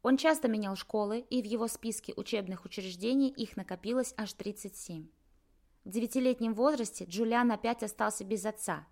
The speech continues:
точнее без отчима. Мать с ним развелась и вышла замуж за музыканта Гамильтона Лейфа, от которого родила сына. Но и этот союз был недолгим.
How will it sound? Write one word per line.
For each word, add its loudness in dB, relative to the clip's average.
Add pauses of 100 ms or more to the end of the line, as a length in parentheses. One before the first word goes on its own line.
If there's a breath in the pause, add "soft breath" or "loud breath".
(160)
точнее -2
без 0
отчима. -4 (380)
Мать 2
с -14
ним 0
развелась 0
и -2
вышла -2
замуж 4
за -4
музыканта -2
Гамильтона 0
Лейфа, -4
от -2
которого 0
родила 0
сына. -4 (480)
Но 8
и 6
этот 4
союз 0
был 4
недолгим. -4